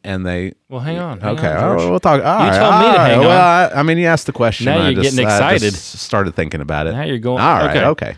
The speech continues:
Speaker 2: So
Speaker 1: all right.
Speaker 2: four questions. There are four questions
Speaker 1: <laughs>
Speaker 2: that the text
Speaker 1: Uh-huh.
Speaker 2: kinda, we come to the text
Speaker 1: <laughs>
Speaker 2: with,
Speaker 1: Right.
Speaker 2: and, and, and we're gonna raise an answer. Number one, what kind of rest? Okay.
Speaker 1: Yeah.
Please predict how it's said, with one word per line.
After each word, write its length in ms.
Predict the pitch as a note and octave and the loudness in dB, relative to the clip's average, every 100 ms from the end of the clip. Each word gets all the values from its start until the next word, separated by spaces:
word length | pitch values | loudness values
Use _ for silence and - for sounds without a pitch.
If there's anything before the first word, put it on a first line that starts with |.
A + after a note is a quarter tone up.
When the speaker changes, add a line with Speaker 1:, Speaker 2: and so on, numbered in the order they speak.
| - | -6
Speaker 2:
So 60 | |
Speaker 1:
all 80 | D3+ | -4
right. 80 | C3+ | 0
Speaker 2:
four 180 | F3 F3+ | 0 0
questions. 680 | - A2 - - - - - _ _ - | 0 -2 -4 -14 -14 -14 -14 _ _ -4
There 120 | A#2 | -2
are 60 | A2 | 0
four 240 | C#3+ C#3+ | 0 0
questions 640 | - A2+ G2+ F#2 F#2+ - B2+ | 0 -2 -2 -10 -14 -12 -12
Speaker 1:
<laughs> 60 | - - - - _ C#3+ _ _ _ _ - | -14 -10 -10 -10 _ -18 _ _ _ _ -4
Speaker 2:
that 300 | G2+ F#2+ G#2 | -2 -2 -4
the 80 | G2 | -4
text 460 | A#2 G#2 - - A#2 | -4 -4 -6 -6 -2
Speaker 1:
Uh-huh. 240 | G2 F#2+ G#2+ | 0 0 -2
Speaker 2:
kinda, 180 | G2 | -6
we 80 | F#2+ | -8
come 180 | - G#2 | -6 -6
to 80 | G#2 | -6
the 80 | G2 | -8
text 340 | G#2 F#2 - | -6 -4 -2
Speaker 1:
<laughs> 0 | |
Speaker 2:
with, 120 | - | 0
Speaker 1:
Right. 220 | G#2+ F2+ - | 0 0 -2
Speaker 2:
and, 180 | D3+ D#3 | -6 -8
and, 320 | - C#3+ C3+ | -8 -8 -8
and 280 | - A#2 A2+ | -6 -4 -2
we're 100 | A2+ | -2
gonna 320 | A2 G2+ G#2 - _ - | -2 -4 -6 -12 _ -8
raise 260 | G2+ F#2+ | -4 -4
an 80 | F#2+ | -6
answer. 360 | F2 - - - _ _ | -12 -16 -18 -20 _ _
Number 260 | G#2 G#2+ C3+ | -4 0 0
one, 380 | G#2 F2+ F2 F#2 _ _ _ _ | 0 -2 -4 -10 _ _ _ _
what 500 | - F#2+ G#2+ A2 - _ - | -20 -8 -2 -2 -4 _ -16
kind 440 | - G2+ F#2+ F#2 | -10 -8 -8 -8
of 220 | E2+ - | -10 -10
rest? 540 | C#2+ - - - - _ _ _ | -12 -12 -16 -20 -20 _ _ _
Okay. 340 | F#2+ - F#2 F#2+ - - | -14 -8 -6 -8 -14 -14
Speaker 1:
Yeah. 140 | D#2+ | -14